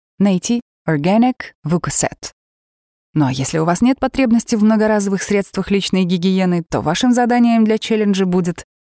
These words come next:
подробное изучение этого вопроса, опрос знакомых менструирующих персон о том, что они знают про возможность сделать первые дни цикла более экологичными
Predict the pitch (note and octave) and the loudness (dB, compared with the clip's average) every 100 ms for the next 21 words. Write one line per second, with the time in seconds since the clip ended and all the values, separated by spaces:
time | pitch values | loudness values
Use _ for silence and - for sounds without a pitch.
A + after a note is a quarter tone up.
0 | - E3+ G#3 G#3 G3+ G3 F#3+ F#3 D3+ C3+ | -4 -2 0 2 2 2 2 0 -2 0
1 | A#2+ - A#2+ - F2 F#2+ E3+ G3 - C#4+ | -2 -4 -6 -6 -4 -4 -2 -2 0 -2
2 | - _ _ G3 - A#3 A3+ G3 G3 F#3+ | -6 _ _ -4 0 0 2 2 2 2
3 | F#3+ F3 E3+ E3+ - E3 E3 D3+ D3+ - | 0 0 0 0 0 -2 0 0 -2 -2
4 | D3 - D#3+ - D#3+ D3+ E3+ D#3+ F3+ F3 | -4 -4 -4 0 0 0 -2 0 0 0
5 | - F3+ D#3 D3 D3 D3+ C#3+ C3 - D3 | -2 0 2 2 2 2 0 -4 -4 -2
6 | D3+ D3 C#3 C#3+ C#3 C#3 D#3 D3 C#3 - | 0 0 0 0 -2 -2 -2 0 -4 -4
7 | D3+ C#3+ C3+ C#3 D3 - D#3 C#3+ D3 D3 | -4 0 -2 0 0 0 -2 -2 -2 0
8 | C#3+ C3+ C3 D3 - C#3+ C3 C3+ - A3+ | 0 0 0 -2 -2 -2 -2 -4 0 2
9 | B3+ | 0